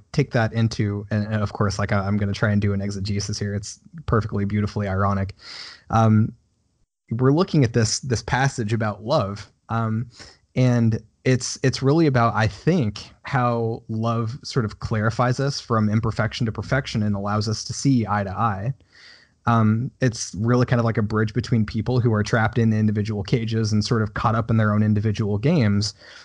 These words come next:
but love can create a bridge so that they can understand each other and fully kind of comprehend greater meaning. Um, and in that ending scene, I, I think we see David and Minos understanding each other more fully,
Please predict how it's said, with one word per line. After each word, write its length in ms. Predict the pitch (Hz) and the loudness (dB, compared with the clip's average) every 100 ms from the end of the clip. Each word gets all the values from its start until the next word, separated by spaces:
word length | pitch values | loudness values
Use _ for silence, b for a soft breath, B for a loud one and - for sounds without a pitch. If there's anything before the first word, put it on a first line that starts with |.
| B | B
but 340 | 131 127 113 110 - | 0 2 2 -2 -2
love 320 | 113 123 117 | 2 2 2
can 140 | 123 | 0
create 200 | - 117 | 2 0
a 60 | 104 | 0
bridge 420 | 110 143 117 101 | 2 2 2 0
so 180 | - 113 | -2 -2
that 200 | 110 104 | 0 -2
they 80 | 107 | -2
can 280 | 110 101 101 | 0 -2 0
understand 540 | 117 139 - 131 120 | 0 0 -2 0 0
each 200 | 107 - | 0 -4
other 240 | 98 92 | -6 -4
and 160 | 101 101 | -4 -6
fully 340 | - 120 113 | -2 -2 0
kind 180 | 104 110 | 0 0
of 120 | 101 | 0
comprehend 760 | - 110 104 92 131 113 101 101 B B B B 107 | 0 0 0 0 2 2 2 -2 B B B B -6
greater 320 | 117 123 113 | 2 4 4
meaning. 500 | 104 110 101 92 127 - - | 4 2 0 -4 -8 -8 -8
Um, 360 | 104 - 135 - _ _ _ _ - | -6 -4 -6 -6 _ _ _ _ -2
and 100 | 135 | 4
in 80 | 127 | 4
that 120 | 120 | 6
ending 300 | 127 123 104 | 6 4 2
scene, 300 | - 170 170 | 0 0 2
I, 160 | 110 104 | 2 2
I 60 | |
think 180 | 107 123 | 2 2
we 80 | 120 | 2
see 440 | - 120 110 107 104 _ | 2 2 4 2 -2 _
David 280 | 117 113 110 | 0 2 2
and 160 | 110 107 | 4 4
Minos 520 | 139 120 208 - - B B B B | 4 4 2 -2 -4 B B B B
understanding 560 | 139 139 - 151 135 120 | 4 4 4 4 4 4
each 220 | 113 - | 2 0
other 180 | 156 127 | 2 4
more 220 | 110 101 | 4 2
fully, 580 | - - 127 123 101 | -4 0 2 2 -2